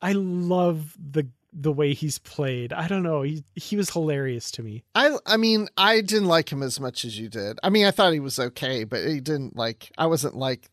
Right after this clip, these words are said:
Speaker 2: thinking, "Oh, he's hilarious," or, "Oh, I really like this." My, my least favorite scenes were on the pirate ship.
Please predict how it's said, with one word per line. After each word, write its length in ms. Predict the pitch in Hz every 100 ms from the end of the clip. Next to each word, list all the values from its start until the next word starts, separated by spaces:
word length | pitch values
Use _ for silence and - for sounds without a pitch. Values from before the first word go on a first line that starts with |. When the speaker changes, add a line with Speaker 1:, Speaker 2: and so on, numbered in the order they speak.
| -
Speaker 2:
thinking, 360 | 151 135 123 -
"Oh, 260 | 185 185
he's 280 | 151 156 143
hilarious," 580 | 156 139 143 143 143 -
or, 200 | 131 -
"Oh, 160 | 170 170
I 80 | 160
really 320 | 156 147 139
like 220 | 131 139
this." 160 | 127 -
My, 200 | 170 160 - - -
my 100 | 185
least 320 | 190 254 -
favorite 360 | 226 185 151 -
scenes 500 | - 175 160 139 -
were 240 | 135 123 -
on 240 | 135 135
the 80 | 117
pirate 420 | - 127 113 92
ship. 300 | - - 80